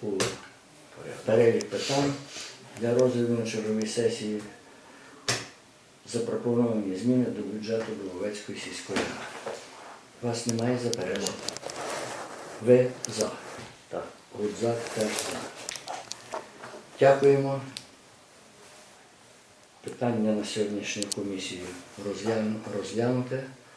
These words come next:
Speaker 1: За це дякую. На наступну комісію, яка відбудеться системно, вже по чітко визначеному, по чітко визначеному графіку, Ірина Львовна,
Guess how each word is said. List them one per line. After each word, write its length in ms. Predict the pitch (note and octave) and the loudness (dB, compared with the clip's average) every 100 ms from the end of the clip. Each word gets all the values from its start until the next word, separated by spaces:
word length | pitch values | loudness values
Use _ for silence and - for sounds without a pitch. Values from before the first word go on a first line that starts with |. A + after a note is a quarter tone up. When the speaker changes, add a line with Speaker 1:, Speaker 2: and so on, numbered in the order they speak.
| - - - - - - - - - - - A#2 | -20 -20 -20 -20 -20 -20 -20 -20 -12 -10 -8 -4
Speaker 1:
За 120 | A2+ | 2
це 120 | C3+ | 4
дякую. 460 | A#2 G#2+ - F#2+ F#2+ | 6 6 2 0 2
На 100 | C#3 | 4
наступну 480 | C#3+ - B2+ - A#2 | 4 2 0 2 2
комісію, 480 | A#2 A2+ B2 A#2 A2 | 4 4 4 4 2
яка 220 | A#2 A2+ A2 G2+ | 4 2 0 -2
відбудеться 600 | A2 A2 A#2 A2 G#2 G#2 | -2 2 2 2 0 -2
системно, 680 | - G#2+ - A#2+ A#2 A#2 C3 - - - - - - - - - | -2 -4 0 4 4 4 2 -2 -10 -16 -16 -16 -16 -14 -14 -6
вже 160 | A2+ A#2 | 2 4
по 180 | - G#2 | 4 0
чітко 360 | - A#2+ - | 2 2 2
визначеному, 600 | A2 A2+ A2+ A2 G#2+ G#2 G2+ G2+ F#2+ F#2+ - - | 2 4 2 0 0 -2 -2 -2 -4 -4 -8 -4
по 120 | A2+ | 0
чітко 280 | B2+ A#2+ - | 2 2 2
визначеному 600 | G#2+ A2 G#2 F#2+ G2+ G#2 G#2+ | 2 2 2 -2 -2 -2 2
графіку, 340 | C3 C3 A#2+ A#2 A2+ A2 | 2 2 0 0 0 2
Ірина 240 | A#2 A2+ | 2 2
Львовна, 360 | G#2+ G2+ G2 | 2 2 0